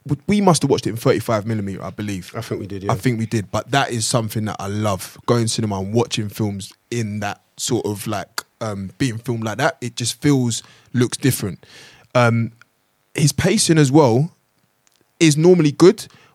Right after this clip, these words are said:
Speaker 1: One thing that I was surprised wasn't in this was the flashbacks, 'cause that, or the chapters. You know, normally we watch his films, it's done
Speaker 2: Yeah.
Speaker 1: in chapters.
Speaker 2: Yeah.
Speaker 1: I was expecting that 'cause you, well, I've come to expect that
Speaker 2: Mm.
Speaker 1: from his films. So when it wasn't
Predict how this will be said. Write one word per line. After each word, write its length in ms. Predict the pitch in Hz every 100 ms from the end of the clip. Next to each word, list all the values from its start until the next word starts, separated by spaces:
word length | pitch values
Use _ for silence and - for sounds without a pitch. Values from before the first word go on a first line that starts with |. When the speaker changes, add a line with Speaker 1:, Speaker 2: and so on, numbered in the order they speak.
| -
Speaker 1:
One 200 | 156 190
thing 200 | 202 175
that 120 | -
I 60 | 131 139
was 180 | 139
surprised 460 | - - 151 143 123
wasn't 280 | 170 151 90
in 60 |
this 140 | 117 113
was 100 | 104
the 80 | 113
flashbacks, 680 | 135 127 - - - - -
'cause 140 | 110
that, 160 | 127 117
or 140 | 131
the 80 | 117
chapters. 600 | - 143 - 95 80 -
You 60 | -
know, 140 | 120
normally 340 | 135 139 131 120
we 100 | 120
watch 140 | 117
his 100 | -
films, 220 | - 113 101
it's 60 |
done 120 | 120
Speaker 2:
Yeah. 80 | 113
Speaker 1:
in 80 | 98
chapters. 580 | - 110 - 101 101 117
Speaker 2:
Yeah. 180 | 110 95 - - - _ -
Speaker 1:
I 60 |
was 140 | 139 135
expecting 420 | - 147 - 123
that 220 | 123 123 -
'cause 220 | 110 113
you, 160 | 110 -
well, 140 | 110 92
I've 120 | 90
come 220 | - 107
to 80 | -
expect 300 | - - -
that 100 | 117
Speaker 2:
Mm. 80 | 104
Speaker 1:
from 100 | 104
his 120 | 95
films. 320 | - 117 92
So 100 | 104
when 140 | 113 151
it 140 | 95
wasn't 420 | 147 127 117 104